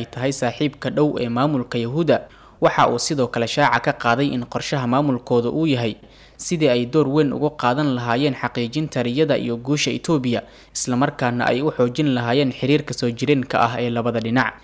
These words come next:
Wasiirka arrimaha dibadda ee Itoobiya ayaa geeskiisa soo hadal qaaday walwalka ay ka qabaan ciidamada xarakada mujaahidiinta Al-Shabaab,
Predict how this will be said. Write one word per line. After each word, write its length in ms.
Wasiirka 440
arrimaha 360
dibadda 320
ee 140
Itoobiya 480
ayaa 220
geeskiisa 500
soo 160
hadal 280
qaaday 320
walwalka 480
ay 120
ka 120
qabaan 360
ciidamada 440
xarakada 400
mujaahidiinta 720
Al-Shabaab, 440